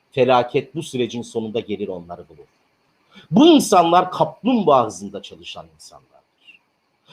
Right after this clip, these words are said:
Aynı zamanda iş hayatında sayıca az olsa da değişim yaratanlar vardır. Değişim yaratan bu insanlar besleyen insanlardır. Bu insanlar hareket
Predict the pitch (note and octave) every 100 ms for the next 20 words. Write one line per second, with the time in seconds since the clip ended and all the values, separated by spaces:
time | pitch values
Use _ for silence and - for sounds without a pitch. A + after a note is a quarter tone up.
0 | - - B3 E4+ B3+ B3 A3+ G#3 G3+ A3+
1 | C4 A3+ - F3+ F#3+ G3+ G3 A#3+ A3 A3
2 | G3+ G#3+ F3+ C#3+ G#3 G#3+ A2 - _ _
3 | _ _ _ _ C3+ F#3+ E3 C4 A3 C3
4 | G#2+ - F#2 E2+ D2+ C#2 C2+ - _ _
5 | _ _ _ - - A#2 D#3+ - - G4
6 | C4 G3+ - E3+ D3+ G#3 G3 - C#3+ C3+
7 | C3+ C#3 - _ _ D#3+ D#3 - D3 D3
8 | D3+ G#2 - F#2+ F2 D#2+ D2+ - _ _
9 | _ _ _ C3+ B3+ E4+ A3 A3 F3 D#3
10 | D3+ D3+ - _ - C3+ C3+ C3+ D#3 E3+
11 | E3+ -